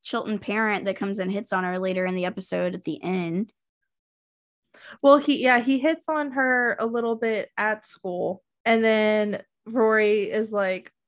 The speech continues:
Speaker 2: "We gotta go, we're late."
Speaker 1: Yeah. <laughs>
Speaker 2: And so she, but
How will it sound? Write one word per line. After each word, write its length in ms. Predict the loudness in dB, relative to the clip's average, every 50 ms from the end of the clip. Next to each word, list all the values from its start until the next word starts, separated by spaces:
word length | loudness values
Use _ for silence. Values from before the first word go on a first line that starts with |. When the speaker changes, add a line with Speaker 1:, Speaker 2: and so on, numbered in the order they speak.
| _ _ -8
Speaker 2:
"We 60 | -4
gotta 220 | -2 -2 -2 -2 -2
go, 300 | -2 -2 -2 -2 -4 -6
we're 180 | -2 -2 0 0
late." 260 | 2 2 2 2 2
Speaker 1:
Yeah. 340 | 4 4 6 6 6 4 4
<laughs> 220 | 2 2 2 2
Speaker 2:
And 400 | 0 0 0 0 0 -2 -2 -2
so 200 | 0 0 0 0
she, 540 | -2 -4 -6 -6 -4 -4 -4 -4 -6 -6 -10 _ -20 -20 -20 -20 _ _ 4
but 220 | 4 4 4 0